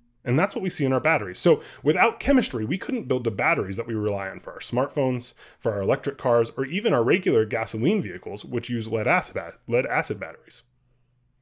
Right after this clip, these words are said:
Okay, so that's an example of using them in technology. But we also can actually use chemistry to study the world around us.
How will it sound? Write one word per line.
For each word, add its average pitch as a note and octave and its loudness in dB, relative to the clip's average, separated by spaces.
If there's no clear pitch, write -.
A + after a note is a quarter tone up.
Okay, A3+ 4
so E3 2
that's G#3+ 6
an C4 6
example D#3+ 6
of C3+ 8
using B2+ 2
them B2 2
in A2+ -8
technology. B2+ -2
But G3+ 4
we F3 0
also D#3 2
can D#3+ 0
actually C3+ 0
use A#2+ 0
chemistry A#2 -2
to C#3+ 0
study D#3 2
the C3 4
world A#2+ 6
around F#2+ -4
us. - -20